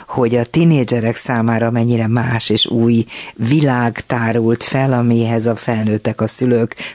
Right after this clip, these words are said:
nem nagyon tudnak közel férni. És ez a tragédia, amelyről a filmet szól, az meg azt mutatja, hogy, ö, az ember úgy képzelne, hogy hát jó van, megírja, köszön neki, megkérdezi, hogy van,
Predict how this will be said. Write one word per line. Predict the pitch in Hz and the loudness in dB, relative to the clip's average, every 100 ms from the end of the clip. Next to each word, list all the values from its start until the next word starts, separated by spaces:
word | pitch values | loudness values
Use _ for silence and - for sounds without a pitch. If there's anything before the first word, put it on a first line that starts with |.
| - - - 120 | -16 -16 -10 -2
nem | 147 | 0
nagyon | 139 113 117 107 | 2 0 0 -2
tudnak | 120 110 110 - | -2 -2 -2 -2
közel | 113 110 107 | -2 0 -2
férni. | - 120 113 117 127 165 - - - - | -2 -2 0 2 2 2 -2 -10 -14 -4
És | 135 147 | -2 0
ez | 139 | 0
a | 143 | 0
tragédia, | 180 170 151 135 135 123 131 | 0 2 2 2 2 2 0
amelyről | 131 127 127 131 | 2 2 2 2
a | 123 127 | 2 0
filmet | - 147 151 117 - | 0 2 2 2 0
szól, | - 113 107 139 - - - - - _ | 0 0 2 0 -2 -12 -14 -16 -20 _
az | 123 135 135 | 0 0 0
meg | 139 135 151 | 0 0 0
azt | 185 - | 0 2
mutatja, | 196 185 131 - - 135 151 | 2 2 -2 -2 -2 0 0
hogy, | 156 - 147 139 | -2 0 0 2
ö, | 147 143 135 - - - | 2 2 0 -8 -8 -2
az | |
ember | 156 165 160 | 2 4 4
úgy | 175 | 2
képzelne, | - 160 160 151 | 0 0 2 2
hogy | 151 147 | 2 0
hát | 208 - | -2 2
jó | 262 | 2
van, | 180 147 | 2 2
megírja, | 175 160 165 151 156 151 135 123 | 2 2 4 4 4 2 0 -2
köszön | - 165 - 151 | -2 0 2 4
neki, | 160 151 151 160 147 | 4 2 2 2 4
megkérdezi, | 151 143 - 139 139 143 | 2 0 0 0 2 2
hogy | 135 143 147 | 2 2 2
van, | 135 135 143 | 2 2 2